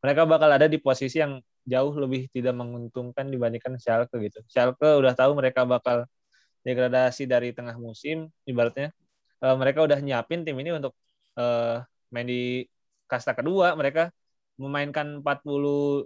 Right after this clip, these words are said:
dua pemain kan, itu nyoba pemain dari akademi, berarti mereka udah siap buat mainin pemain muda di, eh, Bundesliga dua. Mereka udah rekrut pemain kayak Denny Ladza, terus si, eh, Simon Terodde juga buat main di Liga dua. Sedangkan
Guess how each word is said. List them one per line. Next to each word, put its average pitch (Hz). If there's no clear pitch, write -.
dua 147
pemain 143
kan, 202
itu 165
nyoba 147
pemain 139
dari 135
akademi, 127
berarti 131
mereka 165
udah 135
siap 139
buat 131
mainin 127
pemain 127
muda 123
di, 123
eh, 123
Bundesliga 120
dua. 123
Mereka 131
udah 127
rekrut 123
pemain 131
kayak 120
Denny 123
Ladza, 123
terus 127
si, 120
eh, 123
Simon 123
Terodde 123
juga 123
buat 123
main 120
di 123
Liga 120
dua. 156
Sedangkan 143